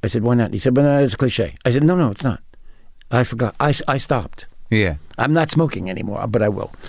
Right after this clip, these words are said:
Speaker 1: I said, "Because there's gotta be a fault. There's gotta be a fault the kid sees in me."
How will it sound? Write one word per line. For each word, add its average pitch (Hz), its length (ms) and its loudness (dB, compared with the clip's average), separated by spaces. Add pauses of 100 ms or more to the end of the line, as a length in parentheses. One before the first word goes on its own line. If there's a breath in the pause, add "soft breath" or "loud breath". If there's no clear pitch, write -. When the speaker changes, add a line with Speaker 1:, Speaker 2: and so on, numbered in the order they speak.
(280 loud breath)
Speaker 1:
I 117 80 0
said, 135 140 -4
"Because 147 200 2
there's - 120 -6
gotta 185 120 2
be 170 100 4
a 127 40 4
fault. 135 340 2
There's 117 120 -6
gotta 156 180 -2
be 196 100 4
a 156 40 4
fault 165 280 0
the - 80 -8
kid 160 220 0
sees 151 300 0
in 143 160 6
me." 113 280 2